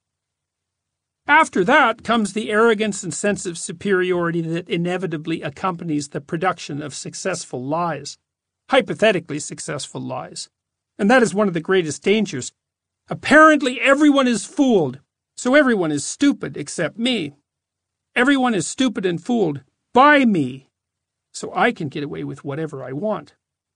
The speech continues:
Finally, there is the proposition. Being itself is susceptible to my manipulations, thus it deserves no respect. That's things falling apart,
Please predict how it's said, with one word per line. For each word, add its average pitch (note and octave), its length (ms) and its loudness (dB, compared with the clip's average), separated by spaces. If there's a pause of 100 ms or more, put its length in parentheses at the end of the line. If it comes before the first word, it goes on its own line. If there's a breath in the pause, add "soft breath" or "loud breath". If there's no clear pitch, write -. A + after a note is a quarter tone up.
(460)
Finally, A#3+ 720 2 (540)
there G3+ 180 4
is F#3+ 120 0
the D#3+ 100 -8
proposition. E3+ 800 -6 (760)
Being B3+ 340 6
itself G#3+ 520 2
is D#3+ 120 -4
susceptible G3 720 0
to F#3+ 140 -4
my F#3+ 180 2
manipulations, F3 1040 -2 (140)
thus F#3+ 380 4 (120)
it F3 120 2
deserves E3+ 480 2
no G3+ 300 8
respect. E3+ 800 -2 (1800)
That's G#3 380 2
things D#3 360 -2
falling D3+ 420 -2
apart, C#3+ 480 -4